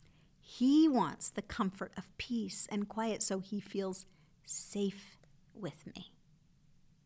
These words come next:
When I began to notice his retreat posture,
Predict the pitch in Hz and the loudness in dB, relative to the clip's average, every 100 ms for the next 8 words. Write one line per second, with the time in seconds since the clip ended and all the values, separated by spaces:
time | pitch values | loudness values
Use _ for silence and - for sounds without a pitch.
0 | - - - - - - 208 233 480 453 | -20 -20 -20 -20 -20 -8 0 4 4 4
1 | 240 240 247 240 196 185 180 185 196 208 | 4 6 6 6 4 2 2 2 2 2
2 | - 190 185 180 - 190 - - - 214 | 0 -2 -4 -6 -6 -8 -8 -10 0 0
3 | 214 - - - 175 | 0 -8 -10 -12 -10